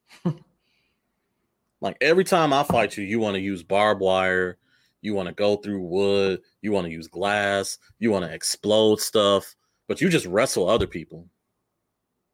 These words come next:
But me, we gotta do some hardcore shit. I like just wrestling too. What's wrong with headlocks? What's wrong with a power bomb?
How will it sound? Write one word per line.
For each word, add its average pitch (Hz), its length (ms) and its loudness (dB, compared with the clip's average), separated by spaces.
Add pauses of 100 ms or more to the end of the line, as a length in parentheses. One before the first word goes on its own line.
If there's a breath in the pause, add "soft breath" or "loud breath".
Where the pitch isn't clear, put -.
(1500)
But 98 120 -2
me, 131 220 2
we 120 140 0
gotta 98 180 0
do 90 100 -12
some 90 180 -14
hardcore 101 500 -2
shit. - 240 -14 (1300 soft breath)
I 127 140 0
like 127 260 0
just 107 200 -6
wrestling 104 420 -4
too. 110 300 -4 (840)
What's 101 180 -6
wrong 123 180 2
with 104 120 0
headlocks? 101 720 -2 (3000)
What's - 160 -8
wrong 120 220 2
with 110 100 2
a - 40 -4
power 101 300 -2
bomb? 87 320 -8